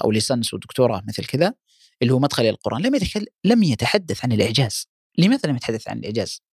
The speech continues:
لأن ال-، ال-، ال-، طبعًا هو كتب، كتب بالفرنسية.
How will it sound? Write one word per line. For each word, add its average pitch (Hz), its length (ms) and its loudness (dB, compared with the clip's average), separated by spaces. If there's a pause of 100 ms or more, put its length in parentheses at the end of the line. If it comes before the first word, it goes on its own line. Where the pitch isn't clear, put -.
(880)
لأن 240 340 4
ال-، 139 480 2
ال-، - 200 -4
ال-، - 400 -4
طبعًا 143 180 4
هو 147 100 -2
كتب، - 220 -2
كتب - 240 -8
بالفرنسية. 120 580 -4